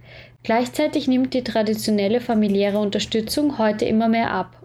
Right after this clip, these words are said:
und dies geschieht vor dem Hintergrund einer demografischen Entwicklung,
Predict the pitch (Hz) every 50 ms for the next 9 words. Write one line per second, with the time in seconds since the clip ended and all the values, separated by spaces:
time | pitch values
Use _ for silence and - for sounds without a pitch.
0 | - - 220 208 214 - 240 269 294 294 - - 269 - - 247 233 240 240 -
1 | - 220 202 190 202 190 180 202 196 190 - 226 220 220 - 240 262 269 277 -
2 | - 208 208 208 202 214 202 202 202 202 - - 185 185 185 - 196 185 - -
3 | 196 196 185 175 185 196 196 - 208 208 226 262 302 311